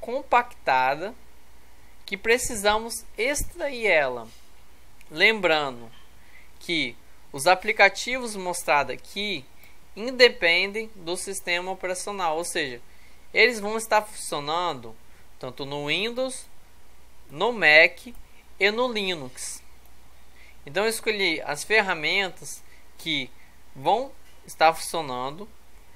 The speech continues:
é, em todo tipo de sistema operacional, que são gratuitas e que você pode usar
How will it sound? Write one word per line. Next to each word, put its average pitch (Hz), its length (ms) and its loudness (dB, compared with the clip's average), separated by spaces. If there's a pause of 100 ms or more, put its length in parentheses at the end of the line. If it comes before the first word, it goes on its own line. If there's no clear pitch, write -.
(240)
é, 123 680 6 (520)
em 139 60 -12
todo 247 320 2
tipo 185 320 -2
de 247 240 -4
sistema 175 480 -4
operacional, 135 800 -4 (460)
que 147 100 -10
são 139 400 -2 (160)
gratuitas 180 1120 2 (840)
e 196 180 0
que 208 160 -2
você 196 300 2
pode 196 420 2
usar 156 600 6